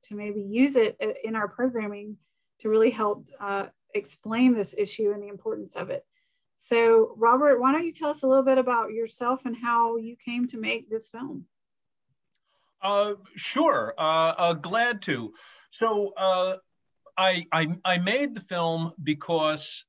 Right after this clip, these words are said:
Speaker 2: uh, gerrymandering is, is foundational. Uh, it, it kind of is, it, it, it's the reason behind really the sort of, uh, uh, sequestered, uh, uh,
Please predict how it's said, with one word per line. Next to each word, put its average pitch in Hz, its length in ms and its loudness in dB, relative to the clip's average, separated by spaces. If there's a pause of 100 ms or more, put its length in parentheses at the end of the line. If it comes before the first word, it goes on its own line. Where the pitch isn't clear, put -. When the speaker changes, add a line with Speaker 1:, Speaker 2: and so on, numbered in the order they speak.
(200)
Speaker 2:
uh, 151 380 2
gerrymandering 165 840 0
is, 160 240 -6
is 165 220 -4
foundational. 160 840 -4 (100)
Uh, 117 460 0 (160)
it, 131 320 -6
it 131 180 -6 (220)
kind 151 240 -2
of 143 120 -4 (120)
is, 135 500 -8 (1120)
it, 160 240 -8
it, 175 240 -6
it's 196 200 -6
the 175 120 -4
reason 190 480 -2
behind 156 760 -2 (400)
really 165 300 0
the 143 160 -4
sort 156 200 -6
of, 139 200 0
uh, 131 280 2
uh, 123 320 -2 (400)
sequestered, 165 1300 -2
uh, 127 320 -2
uh, 123 420 -2